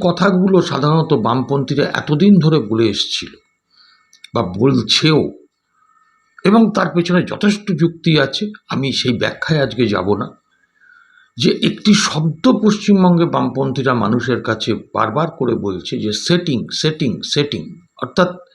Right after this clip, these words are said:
তৃণমূল এবং বিজেপির মধ্যেকার সেটিং, কেন্দ্রীয় সরকার এবং রাজ্য সরকারের মধ্যে যে সেটিং, আমি সে ব্যাখ্যায় আজকে যাচ্ছি না। আমি বহুবার আমার বহু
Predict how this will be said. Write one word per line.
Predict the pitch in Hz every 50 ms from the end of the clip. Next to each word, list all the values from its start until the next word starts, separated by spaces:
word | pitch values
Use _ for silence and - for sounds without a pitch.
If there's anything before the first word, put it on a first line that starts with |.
| _ _ - - - - - - - - _ _ -
তৃণমূল | 165 175 175 180 190 180 190 202 214 214 214 -
এবং | - 160 160 208 226 233
বিজেপির | 220 196 208 190 190 190 - - 185 160 151
মধ্যেকার | 139 123 - 80 113 107 - 95 87
সেটিং, | - - - 90 - - - - - - _ _ _ _ _ _ _ _ _ _ _ _ _ - - - - - - - - - _ -
কেন্দ্রীয় | 147 151 160 175 180 175 196 202 196 180
সরকার | 190 - 175 165 160 - 196 208 208 208
এবং | 202 185 185 185 175
রাজ্য | 165 156 151 147 - 151
সরকারের | - - 143 123 - - - 117 107 95
মধ্যে | 90 90 87 - - - -
যে | - -
সেটিং, | - - - - - - - - - 226 233 _ _ _ _ _ _ _ _ _ _ _ _ _ _ _ _ _ _ _ _ _ _ _ _ _ -
আমি | - - 202
সে | 185 208
ব্যাখ্যায় | - 185 - 160 151 151 - - - - 208 196
আজকে | 175 156 - - 131 113
যাচ্ছি | 110 104 104 - - - -
না। | 90 92
আমি | 104 120 117
বহুবার | 107 113 139 - - 202 202 180 180 151 131
আমার | 127 131 143 139 120
বহু | 107 - 110 139 156 151 202 226 220 202 -